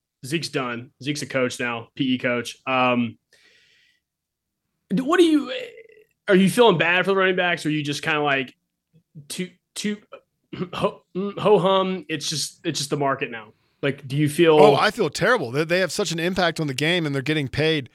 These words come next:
Speaker 2: so little. I think what's wrong with it is how they're utilized these days. You sign three running backs, all of a sudden that slice of the running back budget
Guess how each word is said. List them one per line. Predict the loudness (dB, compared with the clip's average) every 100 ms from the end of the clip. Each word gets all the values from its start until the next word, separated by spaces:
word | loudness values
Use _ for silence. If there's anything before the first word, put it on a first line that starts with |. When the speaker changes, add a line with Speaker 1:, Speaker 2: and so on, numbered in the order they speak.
| _ _
Speaker 2:
so | -4 0 2
little. | 2 2 2
I | -2
think | -4 -4
what's | -4 -2
wrong | 0 0 0 -2
with | -2 -2
it | -4 -4
is | -4 -2
how | 0 0 0 -4 _ _ _ -2
they're | -2
utilized | 0 -2 0 0 -2 -4 -6
these | -8 -4
days. | -4 -2 -2
You |
sign | 0 -2 -2
three | -2 0 0
running | 0 -2 -2
backs, | -4 -4 -4
all |
of | -4
a |
sudden | -2 -4
that | -2 -4
slice | -2 0 0 -2
of |
the | -4
running | -2 -2
back | -4 -4
budget | -4 -4 -4 -8